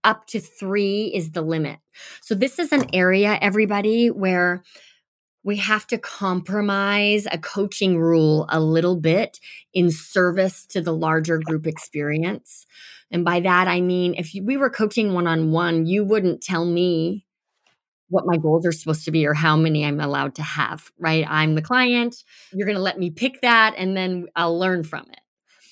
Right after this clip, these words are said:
Inside of a group, you wanna give very strong suggestions, because what we have to do is overcome people's objections to implementing.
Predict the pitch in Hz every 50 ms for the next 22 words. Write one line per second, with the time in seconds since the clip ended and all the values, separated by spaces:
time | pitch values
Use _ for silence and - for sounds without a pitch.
0 | _ _ - 240 254 269 277 285 - 294 269 254 247 220 220 196 175 160 160 170
1 | 185 202 214 208 208 214 185 185 185 185 185 175 160 175 196 196 190 175 160 156
2 | 180 180 180 180 185 190 196 208 220 226 208 - - - - - 185 180 175 170
3 | 175 175 180 180 190 196 - - - - - - 160 156 151 143 151 165 160 160
4 | 160 - - - - 220 233 247 269 320 359 349 - - - - - _ _ _
5 | _ _ _ _ - - - - - - _ - 190 233 240 - 240 247 220 226
6 | 220 - 262 240 214 214 254 254 - 262 226 254 247 240 233 - - - 202 202
7 | 202 226 220 214 - - - 220 214 214 214 208 - - 214 - 214 208 190 -
8 | 202 160 156 160 185 180 180 - - - 220 208 208 - - - 180 - - 175
9 | 160 156 165 151 143 147 151 156 - - - - 185